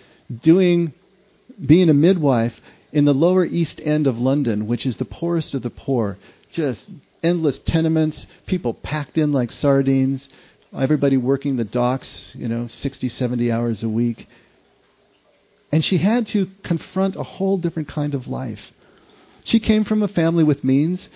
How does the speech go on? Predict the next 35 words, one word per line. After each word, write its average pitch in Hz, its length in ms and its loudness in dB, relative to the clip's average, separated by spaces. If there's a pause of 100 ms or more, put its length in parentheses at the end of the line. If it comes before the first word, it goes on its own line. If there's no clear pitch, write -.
(160)
She - 160 -2
was 175 140 2
someone 180 240 0
who 160 100 4
had 135 140 4
never 156 340 2
exper-, - 260 -2
had 165 140 2
no 175 180 0
idea 170 360 0
that 147 160 -2
people 156 280 -2
lived 139 420 2
the 135 80 0
way 131 160 2
these 143 180 -2
people 143 320 -4
were 117 120 -2
living. 120 400 -2 (280)
And 143 100 4
here 185 180 4
she 180 240 2
is 170 160 4
in 147 120 2
her 139 100 -2
early 147 300 2
twenties, 131 600 -4 (2500)
bicycling 170 720 2
through 160 220 0
the 147 100 -4
streets - 680 -6 (500)
of 123 240 -2
this 127 140 0
slum 151 440 -2
area 131 600 -4